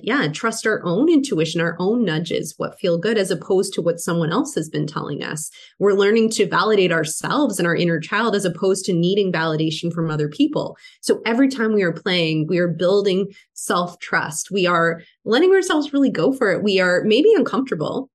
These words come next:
Maybe we're worried what we look like, but still often growth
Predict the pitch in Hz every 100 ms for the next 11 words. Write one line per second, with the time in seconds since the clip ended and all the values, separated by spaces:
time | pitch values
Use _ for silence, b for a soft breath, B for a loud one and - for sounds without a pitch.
0 | _ 202 214 269 233 175 156 170 247 180
1 | 156 160 156 160 - 151 151 156 B B
2 | - 185 - - - - 226 208 180 -
3 | 196 - 190 175 156 180 220